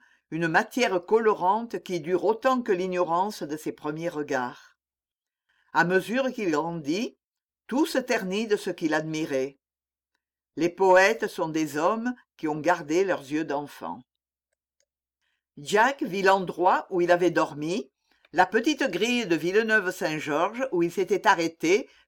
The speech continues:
pour faire croire à une brave casquette à oreillons que sa mère habitait là,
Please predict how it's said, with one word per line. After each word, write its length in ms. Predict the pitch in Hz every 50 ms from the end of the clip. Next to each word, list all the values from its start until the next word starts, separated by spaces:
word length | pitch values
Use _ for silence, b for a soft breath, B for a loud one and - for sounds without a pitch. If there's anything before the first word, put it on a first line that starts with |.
| _
pour 160 | - 180 175
faire 300 | - 208 196 180 180 175
croire 300 | 175 - - 180 202 233 233 -
à 80 | 180
une 160 | 175 170 165
brave 400 | 156 139 - - 151 233 247 262
casquette 500 | 254 - 233 233 - - - 208 208 -
à 100 | 190 175
oreillons 600 | 175 170 151 160 151 147 147 147 170 208 254 262
que 120 | - - 170
sa 180 | - - 160
mère 260 | 147 143 151 180 202 226
habitait 400 | 214 160 175 175 170 - 147 139
là, 340 | 139 135 139 175 247 -